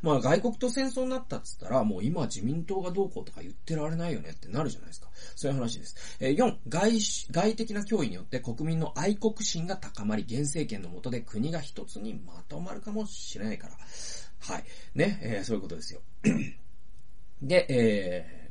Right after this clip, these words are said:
ー、五、一から四のすべて。はい、これどうでしょう。これ、まあ、多分、まあ、パターンとして予想できると思うんですけど。いきますよ。噂の真相。えー、ワグザドッグはアメリカ大統領のセックススキャン-、スキャンダルをもみ消し、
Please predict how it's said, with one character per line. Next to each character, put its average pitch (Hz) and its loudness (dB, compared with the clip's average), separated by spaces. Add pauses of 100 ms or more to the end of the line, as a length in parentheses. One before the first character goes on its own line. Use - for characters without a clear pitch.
ー、 - 0
五、 185 6 (480)
一 - 0
か 110 0
ら 85 -2
四 92 -4
の 117 -2
す - -4
べ - -6
て。 - -6 (540)
は - 0
い、 - 0
こ - -4
れ 156 4
ど - 0
う 113 0
で - -4
し - -4
ょ 104 -4
う。 - -4
こ - 0
れ、 151 6
ま 143 2
あ、 - -4
多 165 4
分、 117 2 (440)
ま 123 2
あ、 117 2
パ 156 2
タ 185 2
ー 147 6
ン 113 4
と - -2
し - -2
て 98 -4
予 110 4
想 131 2
で 123 4
き 143 2
る - 0
と 90 -4
思 85 -4
う - -6
ん - -6
で - -4
す - -4
け - -6
ど。 - -6 (100)
い 107 -4
き 107 0
ま 90 -2
す - -4
よ。 110 -4 (160)
噂 165 6
の 165 4
真 147 0
相。 120 0 (180)
え 92 -2
ー、 101 -4
ワ 113 2
グ 151 4
ザ 139 2
ド 117 4
ッ - 0
グ - -4 (260)
は 139 2
ア 135 -2
メ 160 0
リ 165 -2
カ 160 -2
大 147 0
統 147 0
領 95 -2
の 98 -4
セ 139 0
ッ 139 -2
ク 175 -2
ス 165 -2
ス - -2
キ 165 -2
ャ 151 -2
ン-、 131 -4
ス - -4
キ 165 0
ャ 156 4
ン 131 0
ダ 98 -2
ル 95 -4
を 90 -4
も 101 0
み 139 2
消 143 -2
し、 143 -2